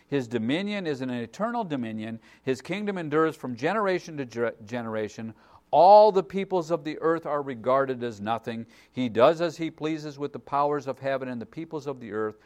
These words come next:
No one can hold back his hand or say to him, 'What have you done?'"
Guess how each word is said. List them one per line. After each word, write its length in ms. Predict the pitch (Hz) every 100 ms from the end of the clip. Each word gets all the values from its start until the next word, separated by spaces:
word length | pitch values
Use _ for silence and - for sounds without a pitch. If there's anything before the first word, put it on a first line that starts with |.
| _ -
No 240 | 117 139
one 220 | 160 165
can 200 | - 123
hold 400 | 104 120 131 135
back 300 | 120 120 120
his 240 | - 123 113
hand 320 | 117 107 107
or 160 | 104 98
say 260 | - 107 104
to 100 | 95
him, 360 | 98 98 95 - _ _
'What 240 | 98 98 87
have 260 | 90 80
you 140 | 82 78
done?'" 380 | 85 80 78